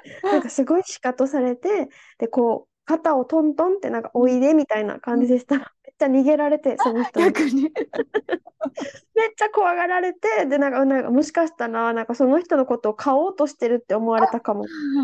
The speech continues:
Speaker 2: あ。 <laughs>
Speaker 1: って言って、
Speaker 2: うん。
Speaker 1: 「おいでよ」って言っちゃったから。 <laughs>
Speaker 2: あ、あの、あやけが行けばよかったね。<laughs> うないじゃなくて。
Speaker 1: <laughs> そうそう。
Speaker 2: 確かに怖いわ、子連れでそう言われたら。
Speaker 1: そう。
Speaker 2: 「ホテルおいでよ、
Speaker 1: そうで
Speaker 2: うちの」って言われたら、ちょっとこう、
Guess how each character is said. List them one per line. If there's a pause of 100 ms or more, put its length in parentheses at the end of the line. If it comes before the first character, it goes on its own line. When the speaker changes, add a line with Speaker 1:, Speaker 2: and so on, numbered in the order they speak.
Speaker 2:
あ。
<laughs>
Speaker 1:
っ
て
言
っ
て、
Speaker 2:
う
ん。
Speaker 1:
「お
い
で
よ」 (100)
っ
て
言
っ
ち
ゃ
っ
た
か
ら。
<laughs>
Speaker 2:
あ、
あ
の、
あ
や
け
が
行
け
ば
よ
か
っ
た
ね。
<laughs>
う
な
い
じ
ゃ
な
く
て。
Speaker 1:
<laughs>
そ
う
そ
う。 (260)
Speaker 2:
確
か
に
怖
い
わ、
子
連
れ
で
そ
う
言
わ
れ
た
ら。
Speaker 1:
そ
う。 (180)
Speaker 2:
「ホ
テ
ル
お
い
で
よ、
Speaker 1:
そ
う
で
Speaker 2:
う
ち
の」
っ
て
言
わ
れ
た
ら、
ち
ょ
っ
と
こ
う、